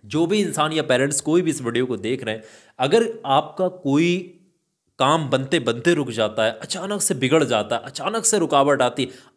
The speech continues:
आपको दिमाग भी नहीं होता कि ऐसा हो जाएगा, इतना अचानक से रुकावटें आ जाती हैं, अचानक से हादसात होते हैं आपके साथ और आप इन तमाम परेशानियों से बचना चाहते हैं, तो ये छोटा सा वीडियो आपकी स्क्रीन पर मैं लगा रहा हूँ,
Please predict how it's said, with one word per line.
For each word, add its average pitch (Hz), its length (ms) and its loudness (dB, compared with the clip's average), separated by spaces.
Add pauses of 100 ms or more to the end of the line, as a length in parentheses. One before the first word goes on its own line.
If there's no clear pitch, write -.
आपको 240 380 0 (400)
दिमाग 165 360 2
भी 277 120 -2
नहीं 285 120 0
होता 277 180 2
कि 254 120 -4
ऐसा 233 220 0
हो 170 220 0
जाएगा, 196 240 4
इतना 196 180 -4 (500)
अचानक 226 280 -4
से 202 120 -4
रुकावटें 147 420 2
आ 120 80 4
जाती 110 260 -2
हैं, 110 80 -10 (240)
अचानक 131 340 -12
से 139 140 -6
हादसात 107 480 0
होते 131 180 -2
हैं 127 80 2
आपके 120 200 -4
साथ 135 240 -4
और 143 80 -2
आप 131 140 -4
इन 147 100 -8
तमाम 196 380 -2
परेशानियों 175 540 -2
से 143 100 -6
बचना 147 320 -2
चाहते 127 280 0
हैं, 107 140 -2 (340)
तो 120 60 -8
ये 123 200 -2
छोटा 156 280 -6
सा 151 80 -6
वीडियो 131 300 2
आपकी 127 260 0
स्क्रीन 120 360 -6
पर 113 120 -4
मैं 104 120 -6
लगा 104 220 0
रहा 123 120 0
हूँ, 139 100 -12